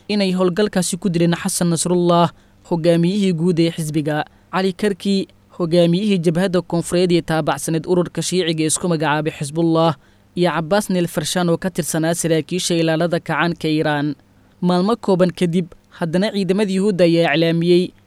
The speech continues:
inay dileen nin lagu magacaabo Hashim Safiyuddin oo ahaa ku-xigeenkii Xasan Nasrullah,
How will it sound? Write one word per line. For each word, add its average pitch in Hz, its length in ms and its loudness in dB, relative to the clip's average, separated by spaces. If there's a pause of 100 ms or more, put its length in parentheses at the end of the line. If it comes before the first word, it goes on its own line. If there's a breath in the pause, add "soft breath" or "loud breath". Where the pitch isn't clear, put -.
(140)
inay 202 240 4
dileen 170 320 2
nin 190 180 2
lagu 175 160 2
magacaabo 165 480 0
Hashim 175 380 -4
Safiyuddin 160 720 -2
oo 165 180 4
ahaa 160 320 0 (360 soft breath)
ku-xigeenkii 180 580 -2
Xasan 180 320 -2
Nasrullah, 151 600 -2